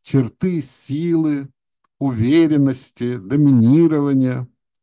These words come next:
что часто ассоциируется с нарциссическими качествами, стремлением к успеху, статусу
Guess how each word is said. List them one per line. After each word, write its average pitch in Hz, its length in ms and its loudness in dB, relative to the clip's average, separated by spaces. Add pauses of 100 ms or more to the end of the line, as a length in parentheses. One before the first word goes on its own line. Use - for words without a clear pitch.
(200)
что - 240 -4
часто 175 500 -4
ассоциируется 139 800 -4
с 123 100 -12
нарциссическими 131 840 -4
качествами, 123 640 -6
стремлением 101 640 -4
к - 80 -12
успеху, 127 560 -10
статусу - 720 -10